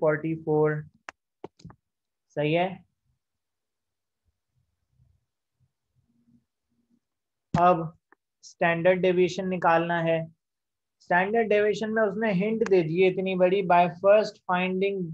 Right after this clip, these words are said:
E X square of women and E X square of men। ये कैसे निकालेंगे? ये हम स्टैंडर्ड डेविएशन के फॉर्मूले से निकालेंगे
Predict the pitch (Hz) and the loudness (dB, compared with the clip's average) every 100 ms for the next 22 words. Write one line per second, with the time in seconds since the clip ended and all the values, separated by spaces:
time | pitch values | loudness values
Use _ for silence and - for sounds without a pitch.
0 | 165 _ 196 196 196 196 - 180 - 190 | -14 _ -8 0 2 2 -4 -8 0 4
1 | 185 190 147 143 165 180 202 202 185 180 | 4 4 2 -2 -4 -2 -2 -2 -4 -2
2 | 185 185 190 180 185 175 185 170 151 165 | -2 -4 -8 -6 -2 0 0 0 -2 -2
3 | 147 - _ _ _ _ _ _ 151 160 | -2 -8 _ _ _ _ _ _ -4 0
4 | 208 208 190 185 233 226 220 214 208 214 | 2 4 2 4 2 2 2 2 2 0
5 | 208 220 202 202 202 214 202 - 175 170 | -2 -2 0 0 0 -2 -4 -6 -4 -2
6 | 175 196 180 190 190 202 196 208 196 208 | 2 2 2 -2 0 0 -2 -6 -6 -6
7 | 196 190 196 208 214 214 214 208 196 190 | -4 -4 -4 -4 -4 -4 -8 0 0 0
8 | 190 190 | -2 -6